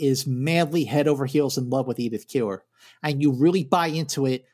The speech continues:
A, because the writing is great, but also because the chemistry between Joan Collins and Shatner is fantastic. How do you feel about the performance of Mira Romaine, or, or as, as Jan Schuten as Mira?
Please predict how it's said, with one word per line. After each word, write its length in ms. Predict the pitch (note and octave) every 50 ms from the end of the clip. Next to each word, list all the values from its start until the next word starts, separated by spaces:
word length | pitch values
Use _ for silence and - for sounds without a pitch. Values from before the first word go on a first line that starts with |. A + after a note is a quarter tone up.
| _ _
A, 140 | - D3+ F3+
because 320 | E3 E3+ D#3 - E3+ C#3+ -
the 80 | D3+
writing 300 | C3 C#3+ C#3+ C3 C3 B2
is 100 | A#2+ A2
great, 400 | - - D3+ D3 C3+ A#2 A2 - _ _ _ _ -
but 100 | - D3
also 240 | D#3+ D#3 - F#3
because 360 | D3 D#3 C#3+ - D#3 C#3 C3 -
the 60 | C3+
chemistry 520 | - - F3+ F3 E3 E3 - - D3+ C#3
between 360 | C3 C3 C3 - - D3 C#3+
Joan 240 | C3 C#3 C3+ C3 C3
Collins 400 | C3 - C#3+ C#3 B2+ B2 A#2+ -
and 80 | B2+ A#2+
Shatner 400 | - - C#3 B2+ A2+ A#2 A#2+ A2+
is 140 | G#2 - -
fantastic. 680 | - A#2 G#2+ G#2 - B2+ A#2 A2+ G#2+ - - - _ _ _ _ _ _ - - _ _ -
How 220 | - - E3 F3+ G3+
do 100 | G#3 G#3
you 120 | G#3 G3
feel 560 | - - - F3 D3+ C#3+ C3 C3 B2+ B2+ - - _ _ _ _ -
about 340 | C#3+ C#3 D3 C#3+ C#3 C3+ C3+
the 60 | C3+
performance 880 | - - C3+ - - - G#3 A3 G3+ D3 B2 G#2+ G#2 - - - - - _ _ _ _ _ -
of 180 | D3+ C3+ A#2
Mira 540 | C#3 C#3 D3+ E3 E3+ E3+ D#3+ D3+ C#3+ C#3 C#3 - _ -
Romaine, 640 | C#3 C3 B2+ B2+ C#3+ D#3 D3 B2 A2+ A2 G#2+ A2 - _ _ _ _ _
or, 220 | - D3+ C#3 C3+ C3
or 120 | C3+ C3+ C3+
as, 180 | C3 - -
as 220 | - - D3 C#3+ -
Jan 240 | - D#3 D3 C3
Schuten 420 | C3+ - - G3+ G#3 B2 A#2 A2+ - - _ _
as 220 | C#3 C3 B2+ C3
Mira? 380 | C3 C3 B2 A#2 A2+ A2+ A2 A2+